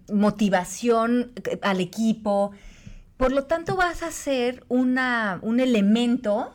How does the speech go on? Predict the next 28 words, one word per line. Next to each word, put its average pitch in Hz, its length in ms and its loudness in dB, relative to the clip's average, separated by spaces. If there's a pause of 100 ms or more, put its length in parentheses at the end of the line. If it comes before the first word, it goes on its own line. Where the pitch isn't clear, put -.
(220)
para 165 260 2
el, 151 180 -8
para 151 220 -6
el 160 120 -2
equipo, 185 460 -2
para 143 180 -2
el 139 100 -10
trabajo, 202 500 -2
para 151 160 -4
la 143 140 -8
compañía, 190 720 -4 (520)
que 233 100 -2
no 277 120 2
esté 349 160 -6
sumando 269 400 -2
mucho, 262 540 -4 (320)
porque 233 300 2
está 240 300 -4
apareciendo 277 680 -6
desde, 220 460 -4
desde 208 300 -4
una 269 160 0
energía 233 600 -4
tan 277 220 -4
baja 185 540 -4 (840)
que 190 380 -2 (240)
tu - 80 -2
aportación 220 880 -2